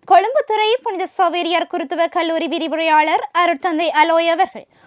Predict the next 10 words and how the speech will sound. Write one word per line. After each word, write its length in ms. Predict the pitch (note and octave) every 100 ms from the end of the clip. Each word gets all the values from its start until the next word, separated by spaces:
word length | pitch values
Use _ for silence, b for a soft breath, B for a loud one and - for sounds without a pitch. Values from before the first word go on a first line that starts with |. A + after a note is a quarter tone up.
| b
மறைந்த 420 | D#4 E4+ G#4+ D5 D5
திருத்தந்தையின் 720 | G#4+ G#4+ G4+ F#4+ F#4 F#4 B4
இறுதி 300 | G4+ F4 F4 E4+
ஏடாகிய 640 | D#4+ D#4+ E4 - E4+ F#4 C5+
கூட்டொருங்கிய 640 | - F#4 C#4+ F4 E4+ E4 D#4+
கேடும் 520 | - E4+ F4+ G#3+ - b b b -
தற்கால 460 | F4 - - C#5 B4+
திருந்தந்தையின் 720 | G4+ G4 F4 F#4+ F4 F4 A4 B4
டிலக்ஸிதே 640 | D4 E4+ E4+ - F4 B3+ D#4
ஏடும் 360 | D#4+ D#4+ D4